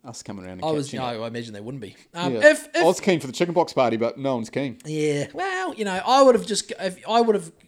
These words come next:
Speaker 2: happily
Speaker 1: I might
Speaker 2: gone
Speaker 1: go
Speaker 2: with you.
Speaker 1: sift through their rubbish bin to find some old,
Speaker 2: It'd be
Speaker 1: uh,
Speaker 2: funny if
Speaker 1: tissues or
Speaker 2: you
Speaker 1: something.
Speaker 2: got it and you pulled through and then I got it and died. And you'd be like,
Speaker 1: <laughs>
Speaker 2: "Uh, welcome to the Tim Show.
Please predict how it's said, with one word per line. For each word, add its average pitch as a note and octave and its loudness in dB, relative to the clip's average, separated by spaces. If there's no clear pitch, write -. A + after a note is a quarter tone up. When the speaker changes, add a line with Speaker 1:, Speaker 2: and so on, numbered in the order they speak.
Speaker 2:
happily D#3+ -4
Speaker 1:
I C#3 2
might D3 4
Speaker 2:
gone B2 4
Speaker 1:
go B2+ 2
Speaker 2:
with C3+ -6
you. D3 -6
Speaker 1:
sift C3+ -2
through C3+ -2
their A#2+ 2
rubbish A#2 -2
bin B2 -4
to A2 -4
find A2+ -6
some A#2 -8
old, G#2 -4
Speaker 2:
It'd - -16
be A3+ -4
Speaker 1:
uh, A3 -6
Speaker 2:
funny D4+ 2
if C#4 4
Speaker 1:
tissues A#3+ -2
or - 0
Speaker 2:
you B3 4
Speaker 1:
something. B3 2
Speaker 2:
got G#3 8
it F3 0
and F#3 -4
you G3 -2
pulled F#3 2
through F3+ 4
and D3+ -4
then D#3 -4
I D#3 -2
got D#3+ 0
it C3 -4
and C#3+ -8
died. D3+ -2
And - -4
you'd - 8
be A3 8
like, E3 6
Speaker 1:
<laughs> - 2
Speaker 2:
"Uh, A#3+ 10
welcome D#4+ 10
to C#4 8
the A3 8
Tim C4 6
Show. D#3+ 8